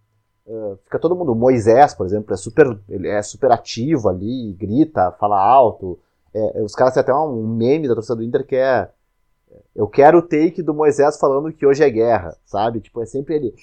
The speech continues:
"Hoje é guerra", não sei o quê. O Rodinei também é um cara popular ali, um cara mais, ah, extrovertido.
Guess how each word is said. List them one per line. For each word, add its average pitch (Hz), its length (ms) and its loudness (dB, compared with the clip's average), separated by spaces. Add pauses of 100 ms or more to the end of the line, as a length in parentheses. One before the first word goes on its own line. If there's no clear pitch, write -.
(140)
"Hoje 170 220 0
é 214 80 4
guerra", 208 540 -2
não 160 80 -18
sei 160 100 -18
o - 40 -18
quê. 170 100 -6
O 156 60 -2
Rodinei 139 580 2
também 127 240 0
é 135 60 -4
um 135 60 -8
cara 127 460 0 (500)
popular 127 720 4
ali, 120 440 -2
um 117 40 -6
cara 123 260 -4
mais, 117 380 -8 (120)
ah, 98 400 -16 (100)
extrovertido. 120 1200 -2